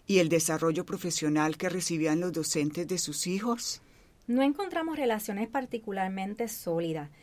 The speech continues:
Speaker 2: Sí observamos una tendencia positiva interesante entre los cuidadores del grupo de alta participación y el hecho de que los docentes recibieran entrenamiento pedagógico en el aula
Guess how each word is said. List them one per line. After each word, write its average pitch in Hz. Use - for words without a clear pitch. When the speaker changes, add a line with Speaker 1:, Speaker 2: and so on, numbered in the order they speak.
Speaker 2:
Sí 311
observamos 262
una 226
tendencia 233
positiva 214
interesante 196
entre 185
los 180
cuidadores 180
del 202
grupo 185
de 196
alta 170
participación 247
y 214
el 208
hecho 262
de 214
que 196
los 190
docentes 214
recibieran 240
entrenamiento 185
pedagógico 240
en 254
el 254
aula 240